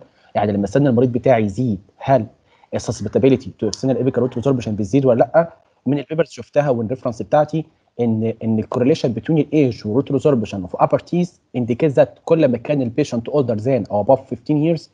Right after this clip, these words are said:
كل ما كان ال severe root resorption اوكي. والادلت بيشنت نفس النظام برضو فيها more resorption اكتر في المانديبولار anterior teeth في حالات اللي اتعالجت قبل حداشر سنه عن الحالات اللي اتعالجت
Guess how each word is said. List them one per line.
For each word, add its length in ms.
كل 200
ما 100
كان 180
ال 60
severe 320
root 220
resorption 340
اوكي. 220
والادلت 480
بيشنت 400
نفس 220
النظام 260
برضو 320
فيها 320
more 260
resorption 440
اكتر 260
في 100
المانديبولار 500
anterior 260
teeth 320
في 80
حالات 300
اللي 100
اتعالجت 420
قبل 180
حداشر 280
سنه 240
عن 120
الحالات 360
اللي 100
اتعالجت 380